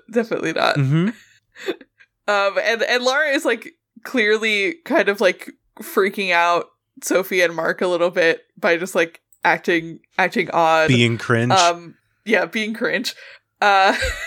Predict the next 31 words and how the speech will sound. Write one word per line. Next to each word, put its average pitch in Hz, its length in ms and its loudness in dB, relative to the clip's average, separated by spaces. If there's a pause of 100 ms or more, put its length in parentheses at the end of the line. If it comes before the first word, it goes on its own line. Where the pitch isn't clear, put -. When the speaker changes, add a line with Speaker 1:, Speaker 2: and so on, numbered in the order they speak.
(200)
Speaker 1:
<laughs> - 500 -12
and 220 260 2
they 214 100 4
hear, 269 300 2
like, 240 200 2
this 190 220 -4
banging 285 600 -2
from 262 200 0
upstairs, 214 1120 2 (360)
and 196 200 0
they're, 202 220 -2 (140)
and 185 360 -2
Plum 202 280 0
is 220 160 0
like, 190 380 0 (140)
"Oh, 247 400 2
is 214 240 -2
that 220 240 2
your 208 180 0
cat?" 220 540 0
And 233 160 0
Laura's 214 340 2
like, 214 240 0
"No, 214 160 2
I 208 140 2
don't 262 220 0
have 226 280 0
a 202 80 0
cat." 190 480 0 (100)
<laughs> 427 80 0 (1400)
Again. 330 540 0